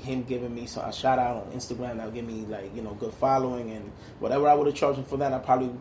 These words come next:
make it triple. And people, like, I planned it right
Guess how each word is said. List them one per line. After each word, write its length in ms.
make 220
it 100
triple. 400
And 280
people, 200
like, 140
I 60
planned 320
it 60
right 120